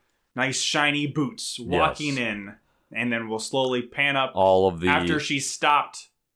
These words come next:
Speaker 1: by Kelly's
Speaker 2: Yeah,
Speaker 1: bunk.
Speaker 2: 'cause, 'cause all, all the cadets are waiting patiently, you know, like, stiff as a board, and Kelly's just trying to fix her blankie all nice and
Speaker 1: Yes.
Speaker 2: tight.
Speaker 1: It, just like putting in her suitcase, she has to be, like, very exact with,
Speaker 2: Very meticulous.
Speaker 1: with the blanket. And we see the boots stop,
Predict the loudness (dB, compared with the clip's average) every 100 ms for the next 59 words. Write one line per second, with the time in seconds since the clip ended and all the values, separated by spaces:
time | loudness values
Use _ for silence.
0 | _ -2 -2 0 0 2 2 2 0 -4
1 | -6 -4 -2 -2 -4 0 2 4 4 6
2 | 6 2 0 2 4 4 4 4 4 2
3 | 2 4 4 0 0 0 0 -2 0 2
4 | 2 2 2 4 2 0 -8 -16 -10 -8
5 | -2 0 0 -2 2 4 4 2 0 2
6 | 2 2 0 0 0 2 2 0 _ _
7 | _ -2 -2 0 -2 0 2 0 0 -2
8 | 0 4 4 2 0 0 0 -2 -4 -4
9 | -4 -2 -2 -2 -10 _ _ -4 0 2
10 | 2 0 0 -2 -2 -2 -2 0 -2 -2
11 | -2 -2 -2 -4 -6 -4 -6 -2 0 0
12 | -2 -2 0 0 0 -4 -14 -6 -2 2
13 | 2 0 -6 -6 -6 -4 -6 -8 -14 -10
14 | -8 -6 -8 -6 -4 -4 -6 -10 -10 -12
15 | -6 -4 -4 -4 -4 -4 -6 -12 -10 0
16 | 0 0 -4